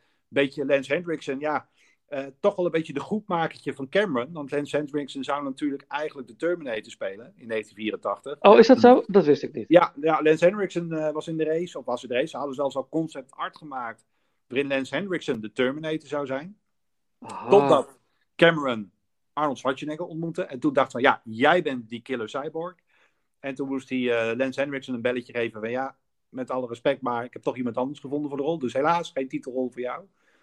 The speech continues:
Speaker 1: Extra zuur, omdat natuurlijk Terminator werd gemaakt als een B-film, maar werd uiteindelijk een gigantisch kastsucces. Dus dat was extra zuur
Speaker 2: Ja.
Speaker 1: voor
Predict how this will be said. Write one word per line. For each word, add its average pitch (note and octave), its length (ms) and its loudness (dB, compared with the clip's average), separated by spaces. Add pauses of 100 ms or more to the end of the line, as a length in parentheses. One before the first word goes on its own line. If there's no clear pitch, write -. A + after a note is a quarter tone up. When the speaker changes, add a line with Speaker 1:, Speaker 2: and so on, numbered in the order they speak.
(280)
Speaker 1:
Extra F3 340 4
zuur, F3 280 0
omdat C#3+ 300 0
natuurlijk C3+ 420 -6
Terminator C3+ 540 -2
werd A#2+ 140 -4
gemaakt B2 360 -6
als G#2+ 100 -12
een A2 120 -18
B-film, C3 480 2
maar A#2+ 160 -6
werd B2 120 -4
uiteindelijk A#2+ 380 -12
een A2 100 -18
gigantisch B2 440 -10
kastsucces. C3+ 480 -6
Dus D#3 80 -10
dat C#3 100 -14
was A#2 180 -8
extra - 340 -6
zuur B2+ 120 2
Speaker 2:
Ja. B2 80 6
Speaker 1:
voor B2 100 -8